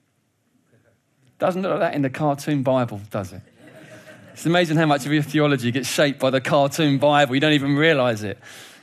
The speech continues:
But, uh, yeah, it seems like, and obviously I need to do a little bit more reading, but I think there was these things, oh, wow,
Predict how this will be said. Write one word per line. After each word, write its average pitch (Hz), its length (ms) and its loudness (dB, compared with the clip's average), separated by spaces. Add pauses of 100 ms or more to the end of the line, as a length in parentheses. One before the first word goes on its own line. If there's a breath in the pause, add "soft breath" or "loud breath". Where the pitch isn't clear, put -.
(200 loud breath)
But, 156 120 0
uh, 170 60 0
yeah, 226 200 2
it 135 120 -4
seems 226 480 0
like, 120 260 0
and 143 140 2
obviously 147 520 -2
I 143 80 -2 (280)
need 143 120 -2
to 139 40 -16
do 135 80 -4
a - 20 -2
little 147 120 -4
bit 135 120 -6
more 123 140 -4
reading, 131 320 -2
but 113 140 0
I - 20 -6
think 135 240 -6
there 131 80 -6
was 120 140 -8
these 120 180 -8
things, 160 180 -10
oh, 139 200 -10
wow, 165 280 -10